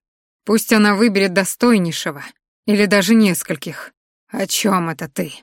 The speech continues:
Спроси свою невесту. Маги герцогств видят нашу силу не так, как мы. Возможно, Фьоров может быть несколько». Брэндон громко фыркнул. «Неужели ты веришь в эти сказочки?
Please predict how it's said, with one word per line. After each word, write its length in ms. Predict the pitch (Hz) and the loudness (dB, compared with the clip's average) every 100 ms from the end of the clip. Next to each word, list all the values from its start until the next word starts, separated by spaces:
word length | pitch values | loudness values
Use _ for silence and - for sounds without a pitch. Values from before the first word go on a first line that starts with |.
| _ _ _ _ | _ _ _ _
Спроси 500 | - - 202 - 208 | -8 -2 -2 0 -2
свою 240 | - 185 | 0 -2
невесту. 560 | 185 190 165 139 - 156 - _ _ _ _ - | 0 0 -2 -4 -12 -16 -20 _ _ _ _ -2
Маги 320 | 196 208 190 | 0 0 -2
герцогств 800 | 175 233 240 - 170 - - - | 0 0 0 -4 -8 -8 -12 -8
видят 380 | 180 220 190 196 | -2 -2 0 0
нашу 260 | 196 - | -2 -2
силу 320 | 185 - 214 | -4 0 0
не 160 | 185 185 | 0 -2
так, 240 | - 233 | -2 -2
как 220 | - 143 175 | -4 -10 -12
мы. 280 | 151 - _ _ _ _ | -12 -16 _ _ _ _
Возможно, 520 | 202 190 233 226 220 | -2 2 4 4 4
Фьоров 560 | 208 233 269 214 170 - | 2 2 2 2 0 0
может 320 | 208 208 202 | 2 2 0
быть 220 | 190 - | -2 2
несколько». 600 | 240 240 - 151 - 156 - _ _ _ _ | 2 2 -2 -10 -10 -14 -14 _ _ _ _
Брэндон 640 | 202 185 226 220 196 196 180 | -4 0 2 2 2 -2 0
громко 340 | 202 196 190 | -2 -2 -4
фыркнул. 500 | - 175 - - 139 - _ _ _ _ | -6 -8 -8 -12 -16 -18 _ _ _ _
«Неужели 520 | 190 185 175 254 254 | -4 -2 0 2 2
ты 200 | 190 247 | 2 2
веришь 360 | 240 233 165 - | 2 2 0 -2
в 20 | |
эти 180 | 185 175 | -4 -4
сказочки? 680 | - 226 165 151 - 208 | -2 0 0 -4 -14 -16